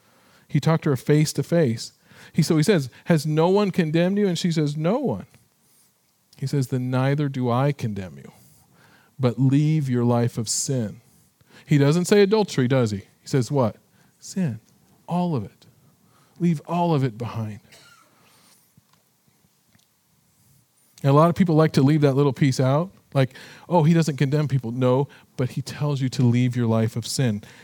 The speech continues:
And it was a command. It wasn't a suggestion. He just didn't call off an angry mob to go, "Well, hey, if you kinda get around to it sometime,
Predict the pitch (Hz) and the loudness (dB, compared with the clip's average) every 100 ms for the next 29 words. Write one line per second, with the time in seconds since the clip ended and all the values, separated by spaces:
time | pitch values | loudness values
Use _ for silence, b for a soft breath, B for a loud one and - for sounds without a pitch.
0 | B B B 147 170 208 190 - 151 135 | B B B 0 2 4 2 2 2 4
1 | 156 147 113 120 151 151 131 139 123 139 | 4 4 0 0 -2 -2 -4 -2 0 0
2 | 120 110 - 214 226 220 - 196 165 - | 0 -6 -2 2 2 2 0 0 0 -2
3 | 180 156 160 143 131 143 160 151 135 120 | 2 4 2 0 -2 0 0 2 0 0
4 | 131 147 135 117 113 127 139 165 131 147 | 2 2 0 0 -2 0 2 2 0 -2
5 | 147 170 117 98 98 113 120 143 - - | -4 -2 -2 -4 -4 -6 -6 -8 -8 -12
6 | 139 147 | -12 -12